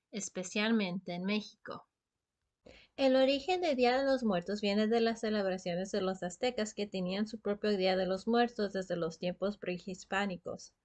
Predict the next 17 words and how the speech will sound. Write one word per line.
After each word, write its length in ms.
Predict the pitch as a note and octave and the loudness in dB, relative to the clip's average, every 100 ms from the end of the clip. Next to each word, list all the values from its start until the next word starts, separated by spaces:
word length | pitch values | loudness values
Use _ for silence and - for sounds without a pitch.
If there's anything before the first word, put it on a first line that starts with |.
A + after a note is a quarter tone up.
| _ - - - | _ -20 -16 2
Ahora 440 | A3 A#3 C4 D4 | 6 8 8 4
hasta 300 | D4 B3 A3+ | 2 0 2
puede 300 | A3 A3 B3+ | 2 4 4
tener 380 | B3+ A#3+ G3+ G3 | 4 4 4 2
aspectos 560 | G3+ - E3+ E3 E3+ | 0 -2 -4 -4 -6
católicos. 920 | F#3 F3+ G#3+ G3+ F3 - - - - _ _ _ _ _ | -6 -4 0 0 -2 -8 -12 -12 -18 _ _ _ _ _
En 160 | B3+ B3+ | -6 -2
México, 480 | C4 E4 E4 F4 | -2 -4 -2 0
Día 200 | C4+ B3+ | 2 2
de 120 | C#4 D#4 | 2 0
los 260 | D#4+ D#4 | -2 0
Muertos 480 | A#3 A3+ A3+ B3+ C4 | 2 2 2 -2 -2
es 120 | B3+ | -2
celebrado 600 | C4+ C4 A#3+ G3 G3+ G#3+ | 0 0 0 0 0 2
en 140 | A3 G#3 | 0 0
el 180 | F#3+ | 0
uno 360 | G3 A3 B3+ | 0 0 0